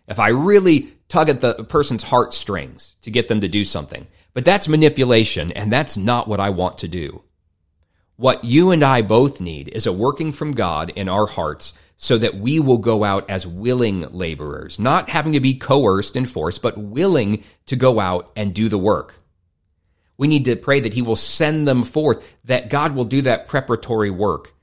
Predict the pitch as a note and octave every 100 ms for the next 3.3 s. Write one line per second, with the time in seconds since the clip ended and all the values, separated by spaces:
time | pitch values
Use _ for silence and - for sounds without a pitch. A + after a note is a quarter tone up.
0 | _ - - B2+ G#2+ B2+ A2+ G2 C#3+ D3+
1 | C3 G#2+ F#2+ E2+ F2 F2+ D#2+ D#2+ D#2 -
2 | G#2+ A2 G#2 F#2+ G#2 G2+ F#2 F2 E2+ D#2+
3 | D2+ -